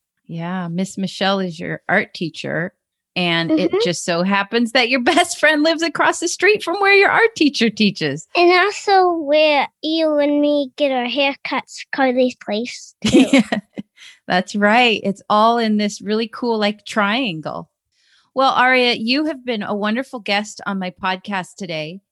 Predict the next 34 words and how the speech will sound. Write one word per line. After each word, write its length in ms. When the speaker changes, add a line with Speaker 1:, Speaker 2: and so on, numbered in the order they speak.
Speaker 1:
Thank 380
you 340
for 220
sharing 680
the 80
three 280
things 320
that 120
have 160
brightened 380
your 260
day. 460
Speaker 2:
Oh, 240
and 180
Mommy? 520
Speaker 1:
Yes? 380
Speaker 2:
I 320
asked 380
you 140
before 360
if 140
you 120
could 280
ask 420
me 300
what 160
I 120
didn't 360
really 300
like 260
about 300
the 100
waffle 500
maker. 480